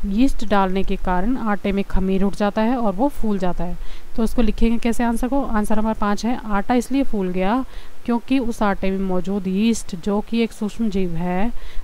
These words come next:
ने तेजी से जनन करके श्वसन के दौरान कार्बन डाइऑक्साइड गैस छोड़ी और गैस के बुलबुलों ने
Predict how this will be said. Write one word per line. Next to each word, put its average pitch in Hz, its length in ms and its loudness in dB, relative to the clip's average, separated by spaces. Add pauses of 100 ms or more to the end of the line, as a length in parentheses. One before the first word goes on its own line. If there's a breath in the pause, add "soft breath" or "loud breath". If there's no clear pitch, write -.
(100)
ने 262 140 6
तेजी 196 420 2
से 247 200 2
जनन 202 360 4
करके 214 560 0 (280 loud breath)
श्वसन 262 380 0
के 269 160 2
दौरान 190 440 2
कार्बन 208 340 2
डाइऑक्साइड 196 480 2
गैस 180 240 -2
छोड़ी 208 440 0 (400 loud breath)
और 285 260 4
गैस 196 360 0
के 254 160 0
बुलबुलों 180 500 2
ने 208 360 0